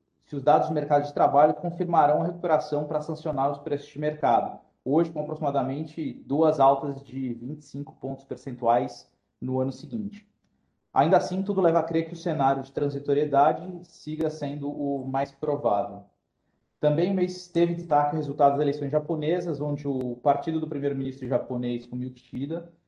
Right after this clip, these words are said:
o partido L D P, manteve a sua maioria na lower house, com uma margem muito maior do que, ah, o imaginado em todas as prévias,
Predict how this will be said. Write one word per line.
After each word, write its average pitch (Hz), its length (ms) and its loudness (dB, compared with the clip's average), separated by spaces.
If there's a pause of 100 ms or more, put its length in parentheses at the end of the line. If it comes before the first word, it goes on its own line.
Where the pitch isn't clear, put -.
(200)
o 117 120 -6
partido 120 420 0
L 117 80 2
D 123 160 -2
P, 143 220 -2
manteve 165 480 2
a 165 40 0
sua 170 140 -2
maioria 143 580 2 (140)
na 127 300 0
lower 131 320 0
house, 135 360 0 (540)
com 151 100 -2
uma 175 160 4
margem 170 640 4
muito 151 340 -4
maior 151 400 4
do 165 100 -6
que, 156 460 -8 (160)
ah, 131 220 -2
o 151 60 -2
imaginado 147 580 2
em 143 40 -6
todas 151 260 0
as 165 100 -2
prévias, 117 640 -2